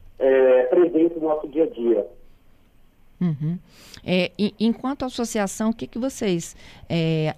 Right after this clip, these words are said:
Speaker 2: avaliam aí que precisa de ser melhorado e pro, pró-, os próprios ciclistas também?
Speaker 1: Tá. É, no, no conjunto geral, com certeza,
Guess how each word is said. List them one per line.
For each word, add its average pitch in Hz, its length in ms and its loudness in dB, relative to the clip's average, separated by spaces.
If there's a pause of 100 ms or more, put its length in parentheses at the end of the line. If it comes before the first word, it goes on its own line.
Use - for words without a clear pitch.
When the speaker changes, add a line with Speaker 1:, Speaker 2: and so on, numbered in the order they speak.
Speaker 2:
avaliam 170 560 0
aí 160 100 -4
que 160 160 -10
precisa 190 500 -4
de 175 80 -10
ser 185 220 -4
melhorado 170 880 0
e 202 140 -2
pro, 285 220 -4
pró-, 262 340 -2
os - 140 -8
próprios 262 320 -2
ciclistas 196 580 -4
também? 170 340 -6 (1080)
Speaker 1:
Tá. - 200 0 (340)
É, 117 600 4
no, 160 800 4
no 165 120 2
conjunto 180 440 0
geral, 147 560 4 (260)
com 175 220 2
certeza, 160 500 2